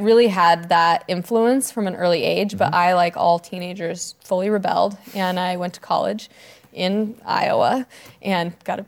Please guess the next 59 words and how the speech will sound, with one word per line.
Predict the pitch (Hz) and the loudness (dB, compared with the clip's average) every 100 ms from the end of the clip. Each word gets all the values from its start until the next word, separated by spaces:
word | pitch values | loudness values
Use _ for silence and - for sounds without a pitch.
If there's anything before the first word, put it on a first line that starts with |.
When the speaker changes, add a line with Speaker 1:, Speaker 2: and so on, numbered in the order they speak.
| _ | _
Speaker 2:
You | - | 0
were | 127 | 0
Speaker 1:
bus-, | 110 | 0
Speaker 2:
clean. | - 143 127 147 | 2 2 2 4
Speaker 1:
business | 226 214 220 196 | 4 6 4 4
Speaker 2:
I | |
mean | |
<laughs> | 131 214 | 4 2
Speaker 1:
degree. | 196 185 196 220 | 4 4 4 4
Yeah, | 247 208 | 4 4
I | 180 - 208 202 - | 4 4 4 4 2
also | 208 208 | 2 2
got | 214 208 | 4 4
an | 214 | 4
apartment | - 214 196 202 202 190 | 2 4 4 4 2 2
and | 196 | 0
a | |
stable | 196 214 202 | 0 4 4
Speaker 2:
And | 139 | 6
a | 185 | 6
Speaker 1:
job | 190 | 6
Speaker 2:
shower. | 247 247 | 6 6
Speaker 1:
working | 247 233 | 6 4
for | 226 | 4
Procter | 233 214 277 | 4 4 4
and | 247 240 | 4 4
Gamble, | 190 196 202 202 202 208 | 4 2 4 6 8 6
and | 190 185 190 196 208 | 4 2 2 0 2
yeah, | 214 196 - - - - - | 4 4 0 -8 -18 -16 -2
and | 208 202 | 2 2
I | 190 | 2
just | 196 196 | 0 -2
totally | - 202 196 | 2 2 2
rebelled | 180 185 | 2 2
against | 208 196 | 2 -4
my | 175 | -8
parents. | - 214 208 | -4 -4 -4
Was | 190 190 | -4 -2
like, | 180 | -2
"This | 175 - | -6 -10
is | |
not | 180 175 | -12 -12
the | |
life | 185 175 196 | -10 -10 -8
I | 190 | -6
want. | 190 175 | -4 -4
I | 180 | -4
don't | 185 | -4
wanna | 185 | -6
be | 180 | -2
outside | 175 - - 180 180 | -2 -2 0 0 0
and | 180 | -4
be | |
dirty | 180 175 175 180 | -4 -4 -2 -4
and | 175 | -4
all | 175 | -4
of | 175 | 0
this." | 190 175 175 | 2 2 0
And | - 185 180 | -2 -2 -4